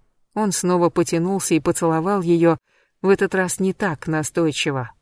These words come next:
проведя длинным пальцем по линии подбородка. Затем, снова отстранившись, он бросил на нее взгляд из-под полуопущенных ресниц, от которого и прежде ее сердце трепетало, и хрипло произнес:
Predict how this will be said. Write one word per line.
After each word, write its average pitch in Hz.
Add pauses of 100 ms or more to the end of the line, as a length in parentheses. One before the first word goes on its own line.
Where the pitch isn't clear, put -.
проведя 180
длинным 160
пальцем 175
по 156
линии 156
подбородка. 160 (680)
Затем, 208
снова 185
отстранившись, 170 (360)
он 190
бросил 196
на 175
нее 175
взгляд 180 (220)
из-под 170
полуопущенных 170
ресниц, 190 (440)
от 185
которого 190
и 180
прежде 180
ее 151
сердце 156
трепетало, 165
и 147
хрипло 165
произнес: 160